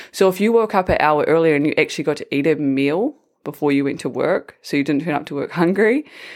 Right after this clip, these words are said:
you actually got to do that morning walk that you've been saying you're wanting to do forever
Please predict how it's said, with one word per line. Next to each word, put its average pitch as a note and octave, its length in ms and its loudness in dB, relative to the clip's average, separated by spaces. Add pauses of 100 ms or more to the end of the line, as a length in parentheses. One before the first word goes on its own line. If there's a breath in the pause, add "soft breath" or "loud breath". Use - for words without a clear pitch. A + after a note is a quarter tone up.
(220 loud breath)
you F3+ 140 2
actually - 260 0
got D#3 160 0
to E3+ 80 -2
do D3+ 220 0
that E3+ 180 2
morning F#3 280 0
walk F#3+ 240 -2
that D#3+ 80 -4
you've F3+ 160 -4
been F#3 160 0
saying F3+ 240 0
you're F3+ 100 -2
wanting F#3 260 -4
to G#3+ 100 -12
do F#3+ 180 0
forever F3+ 560 0